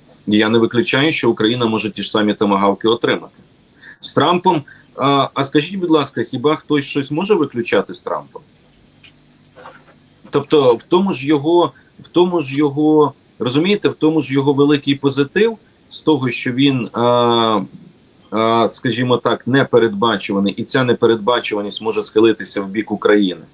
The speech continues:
І він скаже: «Там Байден робив все неправильно. Путін, подивіться, веде себе деструктивно. Треба дати Україні зброю і забезпечити їм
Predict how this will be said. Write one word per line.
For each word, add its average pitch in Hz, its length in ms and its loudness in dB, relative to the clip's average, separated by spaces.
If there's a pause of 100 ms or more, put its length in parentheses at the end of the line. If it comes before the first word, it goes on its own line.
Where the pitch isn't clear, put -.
(460)
І - 60 2
він 120 100 2
скаже: 117 320 0
«Там 156 200 -2
Байден 143 340 0
робив 120 240 -4
все 117 180 -6
неправильно. 104 560 -2 (320)
Путін, 147 340 0
подивіться, 135 500 -2
веде 120 240 0
себе 120 260 -2
деструктивно. 113 880 -2
Треба 151 320 2
дати 131 300 -2
Україні 113 500 -2
зброю 143 440 2 (260)
і 147 80 4
забезпечити 135 880 0
їм 113 380 -2